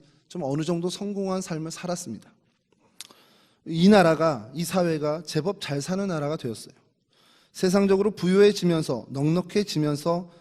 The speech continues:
상대적으로 하나님에 대해서 게을러지고 나태해지고 말았습니다. 이 사회뿐만이 아니라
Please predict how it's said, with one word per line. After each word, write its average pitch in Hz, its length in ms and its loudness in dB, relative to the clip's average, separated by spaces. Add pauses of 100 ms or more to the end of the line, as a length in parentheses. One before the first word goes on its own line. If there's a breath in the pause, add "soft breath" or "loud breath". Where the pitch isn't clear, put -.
(160 loud breath)
상대적으로 214 600 0
하나님에 226 540 0
대해서 165 320 -2
게을러지고 160 880 -2
나태해지고 143 600 -4
말았습니다. 127 500 -10 (640)
이 190 160 -6
사회뿐만이 196 680 -2
아니라 143 400 -2